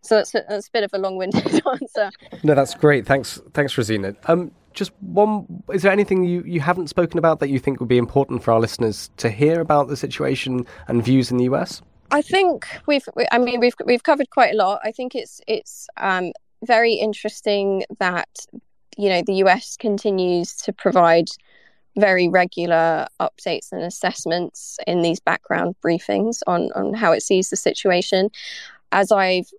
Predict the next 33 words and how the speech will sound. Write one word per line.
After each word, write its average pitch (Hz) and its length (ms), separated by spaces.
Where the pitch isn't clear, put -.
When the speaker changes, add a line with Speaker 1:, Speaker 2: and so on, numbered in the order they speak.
Speaker 1:
kind 214 200
of 165 60
touched - 340
on, 180 200
it, 175 180
it 202 220
is 190 180
interesting 185 880
that 165 240
the 202 100
U 180 120
S 185 240
is 180 160
now 170 240
shifting 175 640
away 175 320
from, 170 500
you 202 100
know, 175 140
"Let's 185 240
get 175 300
these 170 680
systems, 175 540
let's 156 160
get - 160
these 165 160
himars, 170 600
let's - 120
get - 160
all 170 80
of 165 200
this 202 200
equipment - 560